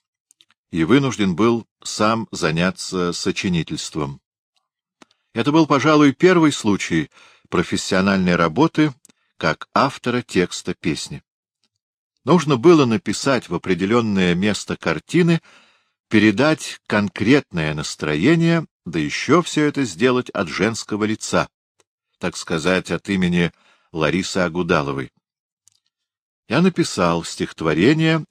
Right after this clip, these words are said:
«Я словно бабочка к огню». Композитору Андрею Петрову я представил дело так, будто эти слова принадлежат Юнне Мориц.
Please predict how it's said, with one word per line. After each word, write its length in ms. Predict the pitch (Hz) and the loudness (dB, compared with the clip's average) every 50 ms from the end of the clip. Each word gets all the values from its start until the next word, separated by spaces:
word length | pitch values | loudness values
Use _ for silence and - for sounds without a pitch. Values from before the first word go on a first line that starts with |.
| _ | _
«Я 360 | - - - - 95 131 151 156 | -16 -8 -2 0 0 0 0 -2
словно 560 | - - - 87 95 127 127 120 120 117 117 | -6 -8 -4 -2 -2 -2 -2 -2 -4 -6 -6
бабочка 720 | 101 - 85 92 104 107 101 110 - - - - - 101 | -4 -2 0 0 0 0 -4 -8 -10 -10 -10 -8 -8 -10
к 120 | - - 101 | -8 -6 -8
огню». 520 | 92 87 82 76 69 71 73 65 64 - _ _ _ _ _ _ _ _ _ _ _ _ _ _ _ _ _ _ _ _ _ _ _ _ _ _ _ _ _ | -6 -6 -6 -8 -8 -6 -6 -8 -10 -14 _ _ _ _ _ _ _ _ _ _ _ _ _ _ _ _ _ _ _ _ _ _ _ _ _ _ _ _ _
Композитору 800 | - 110 98 123 127 127 156 196 185 - 170 160 165 151 139 | -4 -4 0 2 2 2 2 2 2 4 4 6 6 6 4
Андрею 440 | - 120 117 113 110 151 165 151 135 | 4 2 0 0 2 2 2 2 2
Петрову 520 | - 104 87 - 82 85 85 85 92 98 - _ _ _ _ _ _ _ _ _ - | -2 -6 -8 -4 -2 -2 0 0 0 -2 -6 _ _ _ _ _ _ _ _ _ -6
я 240 | 95 139 180 180 | -4 -2 -2 -2
представил 640 | 151 - 95 95 - - - 101 95 90 90 87 82 | -2 -4 -6 -6 -6 -4 0 0 2 2 2 0 -2
дело 340 | 71 78 87 85 82 85 - | 0 0 0 2 2 0 -2
так, 340 | - - 160 180 160 113 | 0 0 0 0 0 -4
будто 380 | 85 87 104 92 _ _ - 101 | -6 -6 -6 -6 _ _ -2 -2
эти 180 | 95 85 - 90 | -2 -2 -4 -6
слова 460 | - - - 85 82 85 107 151 170 | -8 -6 -2 -2 0 2 2 2 0
принадлежат 720 | - 147 135 120 107 87 87 87 78 - 110 131 131 - | 0 -2 -4 -4 -4 -4 -4 -4 -2 0 -2 -2 -2 -4
Юнне 420 | - - 85 110 127 127 123 123 117 | -8 -4 -2 -2 -2 -2 -2 -2 -2
Мориц. 640 | 92 85 82 78 73 69 65 - - - - - | 0 0 0 0 -2 -4 -6 -12 -14 -16 -16 -18